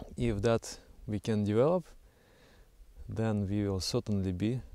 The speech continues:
successful on the spiritual path. The ability to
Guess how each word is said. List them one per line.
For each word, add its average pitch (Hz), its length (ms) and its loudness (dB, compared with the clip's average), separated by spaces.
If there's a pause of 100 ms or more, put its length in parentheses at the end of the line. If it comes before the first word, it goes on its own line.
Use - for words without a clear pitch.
(140)
successful - 840 -2 (500)
on 104 140 0
the 98 80 0
spiritual 95 720 -6
path. - 340 -8 (680)
The 101 160 0
ability 139 560 2 (100)
to 139 240 0